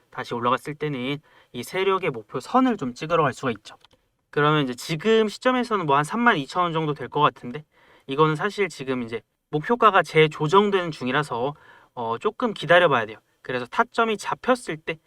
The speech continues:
일단 제가 조금 더 자세하게 한번 알려드릴게요. 근데 일단은 지금 목표가는 삼만 이천 원이다. 자, 그래서 일단 눌림 나왔을 때 제가 매수해서 또 이제 올라갔을 때 매도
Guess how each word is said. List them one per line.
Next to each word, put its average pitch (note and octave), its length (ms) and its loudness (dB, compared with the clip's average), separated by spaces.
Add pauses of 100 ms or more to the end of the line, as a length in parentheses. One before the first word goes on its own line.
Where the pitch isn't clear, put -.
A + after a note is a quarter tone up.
(100)
일단 C3 380 -6
제가 C3 200 -2
조금 G3+ 300 -2
더 F3 60 -2
자세하게 D#3 400 0
한번 D3+ 220 2
알려드릴게요. A#2+ 580 -2 (280)
근데 B2 120 -10
일단은 D#3+ 480 -2
지금 A#2+ 280 -8
목표가는 B2+ 640 -4
삼만 A#3 320 0
이천 D3 280 -6
원이다. A#2 320 -10 (240)
자, A2+ 200 -2
그래서 A2+ 240 -2
일단 A#2+ 260 -2
눌림 B2 260 -2
나왔을 D3+ 460 2
때 A#3 300 2
제가 D3 220 0
매수해서 C3+ 640 -2
또 B2+ 200 -2
이제 A#2+ 160 -6
올라갔을 B2+ 440 -2
때 B2+ 140 -4
매도 A#2 320 -4